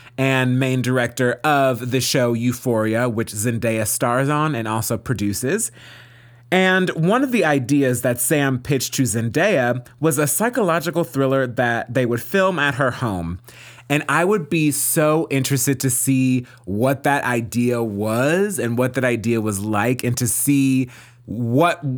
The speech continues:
could have transpired from that had it been fleshed out and had that been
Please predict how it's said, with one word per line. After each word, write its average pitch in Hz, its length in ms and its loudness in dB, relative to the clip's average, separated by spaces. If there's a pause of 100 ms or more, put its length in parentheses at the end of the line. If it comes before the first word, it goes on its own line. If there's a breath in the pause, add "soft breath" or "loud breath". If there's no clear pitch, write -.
(220)
could 185 200 2
have 156 140 0
transpired 156 960 2
from 123 240 -2
that 113 340 0
had 139 300 0
it 117 180 -2
been 127 200 0
fleshed 123 520 -2
out 123 300 0
and 117 140 -2
had 120 240 0
that 120 220 -2
been 120 360 0